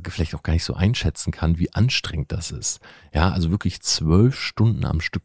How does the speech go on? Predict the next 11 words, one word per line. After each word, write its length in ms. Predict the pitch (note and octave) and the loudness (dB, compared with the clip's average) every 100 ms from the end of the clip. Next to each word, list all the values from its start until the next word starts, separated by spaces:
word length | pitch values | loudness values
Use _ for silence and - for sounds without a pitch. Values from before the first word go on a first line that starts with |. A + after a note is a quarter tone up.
| - | -8
zu 220 | - D#2+ | -6 -4
reden, 600 | D2+ F2 G#2 G#2 G#2 G2 | 2 4 4 4 0 0
zu 220 | - - | -4 -2
entertainen, 1040 | E2 E2 E2 _ - G2 G#2+ G2+ G2 G2 F#2 - - _ - | -2 -2 -4 _ 2 8 10 10 10 8 4 -8 -20 _ -4
ähm, 540 | E2 D2+ D#2 D#2 D2 - | 2 4 4 4 0 0
ja, 220 | D#2+ F#2 | 2 2
lustig 520 | D#2 F#2 A#2 - F#2+ | 4 6 4 2 -2
zu 180 | - F#2 | 0 2
sein, 480 | E2+ E2+ F2 F#2 F#2+ - - - | 6 6 8 8 6 0 -20 -20
vielleicht 380 | - - D#2+ D#2 | -14 0 2 2
auch, 240 | D#2+ D#2 | 0 0